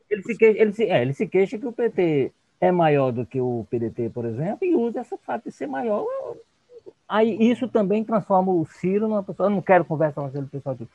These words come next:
Eu acho que é uma série de equívocos aí. E o P D T, eu acho que ele, que ele tem um discurso muito ruim. E ele, e tudo isso que é feito em cima dele, e esse antipetismo que tem, ele engloba também, ele engloba essas coisas do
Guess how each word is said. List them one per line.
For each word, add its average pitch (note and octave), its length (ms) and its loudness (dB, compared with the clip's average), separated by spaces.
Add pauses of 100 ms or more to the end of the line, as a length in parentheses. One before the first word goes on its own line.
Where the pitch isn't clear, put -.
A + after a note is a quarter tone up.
(140)
Eu G#3 160 6
acho G3+ 160 -2
que - 40 -8
é B3+ 40 -6
uma A#3 80 -2
série A3 260 -2
de A3 60 -4
equívocos C3 580 0
aí. D3 180 -2
E G#3+ 120 -2
o F3+ 80 -2
P A#2 200 -8
D - 80 -20 (140)
T, F3 260 -4 (680)
eu D#3+ 160 4
acho D3 200 0
que E4+ 100 -6
ele, G#4+ 200 -8 (400)
que G3+ 60 0
ele F3 80 -2
tem A3+ 120 -2
um A3+ 60 0
discurso A#3 400 -6
muito A3+ 180 -2
ruim. F#3 360 0 (840)
E B3+ 180 -2
ele, G#3+ 220 4
e G#3+ 140 0
tudo A#3+ 400 2
isso F3 240 0
que E3+ 80 -2
é C#3 60 0
feito C3+ 280 -2
em A#2+ 60 -8
cima B2 160 -6
dele, D#3+ 180 0
e E3 100 6
esse E3+ 240 2
antipetismo C#3 680 -2
que A#2 80 -8
tem, F3+ 320 -2
ele F#3+ 120 2
engloba G3 360 2
também, F#3 260 0
ele D#3+ 140 2
engloba D3 320 2
essas - 260 -8
coisas A#2 520 0
do G#2 300 -4